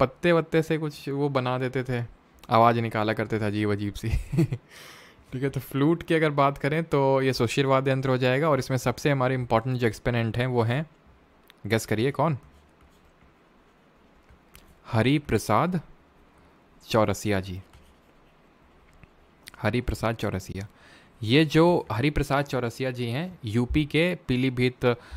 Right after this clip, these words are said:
के आसपास से बिलोंग करते थे और अभी recently ही, recently ही, recently ही अभी, अ, I think, अ, दो अप्रैल का न्यूज़ है ये, if I'm not wrong, कि ये जो फ्लूट है, पीलीभीत का जो फ्लूट है, इसको जीआई टैग मिला है, ध्यान रखना।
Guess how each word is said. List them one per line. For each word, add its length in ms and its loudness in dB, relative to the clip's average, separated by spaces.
के 60 0
आसपास 360 2
से 120 -4
बिलोंग 280 0
करते 300 -4
थे 120 -4
और 100 2
अभी 340 2
recently 380 2
ही, 240 2
recently 500 -2
ही, 320 0
recently 580 2
ही 380 4
अभी, 500 2
अ, 80 4
I 80 -4
think, 360 -4
अ, 280 2
दो 440 4
अप्रैल 340 4
का 100 -2
न्यूज़ 300 -2
है 80 -4
ये, 220 -6
if 80 -8
I'm 160 -2
not 140 2
wrong, 280 2
कि 60 -4
ये 180 6
जो 120 4
फ्लूट 480 4
है, 200 -2
पीलीभीत 480 4
का 120 2
जो 100 2
फ्लूट 360 0
है, 100 2
इसको 340 0
जीआई 500 4
टैग 320 2
मिला 300 2
है, 140 -2
ध्यान 260 -2
रखना। 340 -6